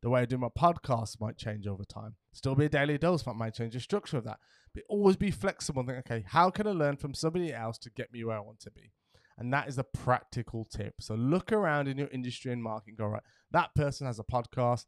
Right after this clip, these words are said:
How do I launch a podcast? That person sells X, Y, Z every day. How do they do that? I need this, I need the skill set of this person. I'm not very good at videography, pr-,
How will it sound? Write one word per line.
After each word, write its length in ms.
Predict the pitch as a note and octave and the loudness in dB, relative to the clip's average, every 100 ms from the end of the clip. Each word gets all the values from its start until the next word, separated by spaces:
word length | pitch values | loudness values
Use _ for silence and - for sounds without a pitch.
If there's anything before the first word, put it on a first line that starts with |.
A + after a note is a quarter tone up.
| _ _ | _ _
How 140 | A2+ | -2
do 80 | A2+ | -2
I 20 | |
launch 220 | A2 A#2+ | -2 -6
a 60 | A2 | -8
podcast? 500 | G#2+ G2 - A2 - _ _ - | -8 -8 -10 -14 -14 _ _ 0
That 180 | F3+ - | 2 4
person 500 | C#3+ C3 C3 A#2+ G#2+ _ | 2 2 -2 -8 -10 _
sells 460 | - C#3 B2+ A2+ - | -2 2 2 0 -8
X, 260 | B2+ - A2 | -12 -12 -4
Y, 180 | A#2 A2+ | -2 0
Z 120 | A#2 | 0
every 220 | A2+ G#2 | -2 -4
day. 240 | G#2+ A2 G#2+ _ | -2 -2 -4 _
How 160 | - B2 | -2 -2
do 80 | A2+ | 0
they 80 | G#2+ | -2
do 200 | G#2+ A2+ | -2 -6
that? 160 | - _ - - _ _ - | -8 _ -20 -20 _ _ 4
I 180 | D#3+ E3 | 4 4
need 180 | D3+ | 2
this, 140 | C#3 B2+ C3+ | -2 -2 0
I 100 | C#3+ | 2
need 180 | C#3 | 0
the 60 | B2 | -2
skill 300 | - - F#3 | -4 2 2
set 160 | - D#3+ | 2 0
of 80 | |
this 140 | D#3+ D3 | -2 -2
person. 440 | - D#3 - C#3+ | 0 0 -2 -6
I'm 80 | A2+ | -4
not 160 | A#2 G#2+ | -4 -2
very 140 | A2+ | -2
good 120 | A2 | -2
at 100 | G#2+ | -4
videography, 720 | A#2+ A2+ A2 B2+ A#2 G#2+ C3+ A#2+ | -2 0 2 0 -2 -6 -6 -6
pr-, 120 | - | -10